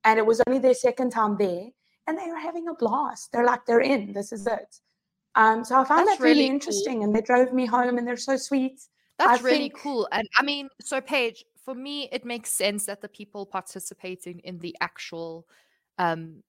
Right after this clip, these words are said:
Speaker 2: naturist or nudist activities are accepting
Speaker 1: Like
Speaker 2: of
Speaker 1: it, yeah.
Speaker 2: everyone. But
Speaker 1: Yeah.
Speaker 2: you were on a public beach. So did you feel like other people were looking at you? Did you get any sense of
Speaker 1: Yeah.
Speaker 2: that? Or were you just so absorbed in what was happening that you didn't even pay attention to anything else?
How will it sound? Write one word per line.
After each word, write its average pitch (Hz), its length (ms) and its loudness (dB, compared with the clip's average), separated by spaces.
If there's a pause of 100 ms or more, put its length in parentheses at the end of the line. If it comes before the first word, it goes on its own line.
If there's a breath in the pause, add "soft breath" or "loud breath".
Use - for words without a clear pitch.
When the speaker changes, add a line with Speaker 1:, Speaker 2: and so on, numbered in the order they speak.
(280)
Speaker 2:
naturist 180 720 -2
or 170 80 -10
nudist 175 320 -8
activities 175 680 -10
are 170 340 0
accepting 196 520 -2
Speaker 1:
Like - 0 -
Speaker 2:
of 165 100 -6
Speaker 1:
it, 160 100 -2
yeah. 160 200 -10
Speaker 2:
everyone. 175 160 -14 (920)
But 208 320 2 (160)
Speaker 1:
Yeah. 185 260 -2 (140)
Speaker 2:
you 214 220 -2
were 247 100 4
on 214 180 2
a - 20 -4 (180)
public 202 340 -2
beach. 208 280 -8
So 240 120 0
did 220 160 -8
you 285 80 -4
feel 403 200 2
like 359 200 6
other 269 200 -2
people 311 340 -6
were 302 100 -4
looking 302 360 -6
at 285 220 -6
you? 294 140 -4
Did 226 160 -8
you 208 60 -8
get 220 120 6
any 233 180 4
sense 220 300 2
of 214 60 4
Speaker 1:
Yeah. - 20 4
Speaker 2:
that? 220 160 4
Or 202 80 0
were 190 60 4
you 196 120 0
just - 260 0
so 220 80 -4 (100)
absorbed 185 600 -2
in 180 280 -2
what 190 220 -4
was 185 140 2
happening 175 600 -2
that 165 160 0
you 233 80 4
didn't 277 160 6
even 226 120 0
pay 220 200 4
attention 214 560 -2
to 185 140 -2
anything 170 280 -6
else? - 340 -12